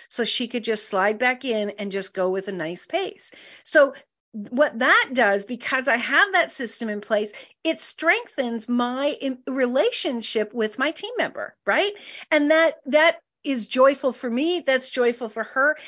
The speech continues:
and then we can carry on, and the business can continue to move on with ease. Honestly, no, none of the customers even knew, but practically, that she was gone because it had been gone.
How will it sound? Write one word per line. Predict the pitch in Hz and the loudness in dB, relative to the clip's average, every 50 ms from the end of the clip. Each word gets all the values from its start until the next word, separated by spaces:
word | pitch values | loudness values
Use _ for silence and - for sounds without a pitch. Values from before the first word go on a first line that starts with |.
| - - - | -16 -8 -2
and | 269 269 269 | 0 2 2
then | 262 254 254 254 254 | 2 2 2 0 0
we | 277 277 | -2 -4
can | - - 294 294 | -4 -4 -6 -6
carry | 277 - - 202 185 190 214 233 269 | -6 -6 -4 -2 0 2 2 2 2
on, | 302 349 403 427 370 226 185 - - - - | 0 -2 -2 -4 -4 -6 -6 -8 -14 -14 -6
and | - 254 262 247 | -2 0 2 2
the | 262 | 2
business | 214 - 254 262 254 247 302 302 285 - | 2 0 -2 -2 -2 -2 -4 -6 -8 -6
can | - 302 302 294 | -6 -4 -4 -4
continue | 285 - 294 269 262 247 - 240 220 233 226 226 226 | -2 -4 -4 -4 -4 -6 -6 -6 -4 -4 -4 -6 -8
to | 226 - 240 | -8 -8 -6
move | 214 208 226 277 302 277 247 214 | -4 -2 -2 -2 -2 -2 -2 -2
on | 190 190 190 196 202 - | -2 -2 -2 -4 -4 -4
with | 220 226 220 - _ - | -6 -6 -6 -6 _ -8
ease. | 285 320 339 320 233 170 165 - - - - - - - | -4 -4 -4 -4 -4 -6 -10 -12 -16 -20 -20 -20 -10 -2
Honestly, | - - 226 240 269 269 - - 330 339 359 370 370 - _ _ _ _ - | 0 0 0 0 0 -4 -4 -4 -2 -2 -2 -4 -6 -12 _ _ _ _ -8
no, | 202 202 214 233 269 320 359 320 - - | -4 0 2 4 4 4 4 2 0 -2
none | 240 208 240 302 381 | -2 -2 0 0 -2
of | 339 | -4
the | 247 | -4
customers | - - 240 277 - - 254 240 202 185 185 - | -4 -2 -2 -2 -2 -4 -6 -4 -6 -6 -6 -6
even | - 220 208 220 226 220 | -6 -6 -4 -4 -4 -2
knew, | 226 285 403 392 269 226 220 240 | -2 0 0 0 0 -2 -4 -4
but | - 208 - - | -2 -2 -2 -2
practically, | - - 214 202 208 220 208 208 214 208 240 | -2 -2 -2 -2 -2 -4 -8 -6 -4 -4 -2
that | 220 226 208 | -2 -4 -4
she | - - 240 233 | -4 -6 -6 -6
was | 247 254 247 | -6 -6 -4
gone | - 370 415 440 320 233 | -2 -2 0 0 0 -2
because | 196 202 - - 202 202 202 - - - - _ - | -4 -6 -4 -4 -4 -4 -4 -8 -18 -20 -20 _ 2
it | - 233 226 226 | 4 4 6 6
had | 233 233 233 220 | 4 0 0 0
been | 240 240 240 226 | 0 -2 -2 2
gone. | 208 196 196 196 196 202 214 | 2 2 2 2 0 -4 -6